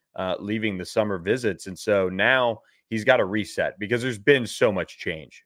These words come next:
um, in, in, you know, College Station. And so they will get a chance if,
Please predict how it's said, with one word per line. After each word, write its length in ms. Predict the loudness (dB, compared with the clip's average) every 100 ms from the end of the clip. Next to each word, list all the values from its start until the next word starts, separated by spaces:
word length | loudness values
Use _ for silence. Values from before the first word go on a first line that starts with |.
| -6
um, 400 | -2 -2 -4 -6 -6 -4
in, 240 | -6 -10 -8
in, 300 | -8 -8 -12 -16 _ _ -10
you 80 |
know, 100 | -8
College 320 | -2 2 2 0
Station. 540 | -2 -2 -2 -10 -12
And 120 | -12
so 360 | -2 0 0 -2 _ _ _
they 220 | 4 4
will 240 | 6 2 4
get 160 | 2
a 60 | 0
chance 440 | -2 -2 -2 -2
if, 140 | -4